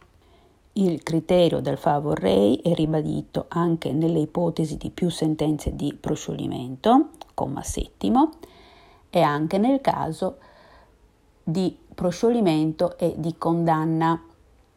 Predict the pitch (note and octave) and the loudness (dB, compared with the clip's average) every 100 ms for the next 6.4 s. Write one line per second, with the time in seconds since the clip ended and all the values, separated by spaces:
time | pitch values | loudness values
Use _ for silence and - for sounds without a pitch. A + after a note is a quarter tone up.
0 | _ _ _ _ _ _ _ _ - - | _ _ _ _ _ _ _ _ -4 4
1 | E3+ D#3+ D#3+ G#3 - - _ - E3 - | 4 4 0 0 -2 -6 _ 0 0 -2
2 | - _ _ _ F#3 D#3 C#3 - - D#3+ | -12 _ _ _ 0 2 -2 -6 -2 -2
3 | - A#3+ D4+ E3 - - - - - G3+ | 0 4 4 4 -4 -10 -12 -12 -2 0
4 | D3+ B2+ - C3+ F3 - G#3 - - - | 0 0 -2 0 0 0 -4 -2 -4 -4
5 | - - E3+ - F#3 E3 D#3+ C#3 D#3 - | -6 -4 -6 -2 -2 -2 -2 -4 -6 -8
6 | - - E3 | -8 -6 -6